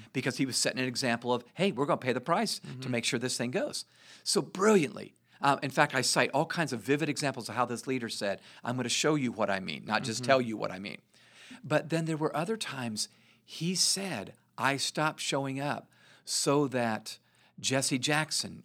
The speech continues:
Speaker 1: or, you know, uh, John Lewis can step up as a
Speaker 2: Yeah.
Speaker 1: young whippersnapper,"
Speaker 2: Yeah.
Speaker 1: which they were back in the sixties. John Lewis was that young man that actually spoke at the March on Washington. You know,
Speaker 2: Yeah.
Speaker 1: the, the,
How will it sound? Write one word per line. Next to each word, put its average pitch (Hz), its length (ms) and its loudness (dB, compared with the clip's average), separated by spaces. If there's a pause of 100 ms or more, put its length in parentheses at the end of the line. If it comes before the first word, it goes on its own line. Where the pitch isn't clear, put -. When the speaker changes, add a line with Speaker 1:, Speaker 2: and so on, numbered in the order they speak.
Speaker 1:
or, 110 460 2 (340)
you 127 420 -4
know, 110 320 0
uh, 107 120 -4
John 143 400 2
Lewis 156 560 2 (300)
can 135 180 -4
step 165 480 2
up 202 420 2 (100)
as 135 300 2
a 180 40 10
Speaker 2:
Yeah. 135 80 4
Speaker 1:
young 156 520 6
whippersnapper," 190 840 2
Speaker 2:
Yeah. 127 180 2
Speaker 1:
which 139 160 4
they 180 140 6
were 240 200 4
back 151 260 2
in 117 60 -2
the 113 80 -4
sixties. - 540 -4 (400)
John 180 300 6
Lewis 220 280 4
was 139 140 0
that 135 160 2
young 151 220 0
man 151 180 0
that - 160 0
actually 147 340 0
spoke 202 400 2 (260)
at 135 160 -2
the 147 100 4
March 143 340 4
on 170 140 2
Washington. 156 540 2
You 131 100 0
know, 131 160 2
Speaker 2:
Yeah. 127 140 4 (280)
Speaker 1:
the, 131 120 2
the, 110 60 -6